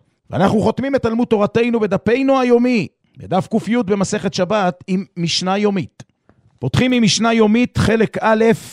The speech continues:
סדר זרעים, מסכת תרומות, פרק ד', משנה ד'. המשניות הללו אנחנו לומדים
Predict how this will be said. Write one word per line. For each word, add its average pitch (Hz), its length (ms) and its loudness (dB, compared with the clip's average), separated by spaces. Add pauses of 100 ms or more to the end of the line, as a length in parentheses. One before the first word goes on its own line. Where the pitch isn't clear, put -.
(460)
סדר 226 460 0
זרעים, 214 600 2 (540)
מסכת 165 600 -2 (180)
תרומות, 196 680 0 (440)
פרק 240 360 2
ד', 220 280 2
משנה 185 320 0
ד'. 143 180 0 (500)
המשניות 175 540 0
הללו 226 340 4
אנחנו 202 220 2
לומדים 196 540 2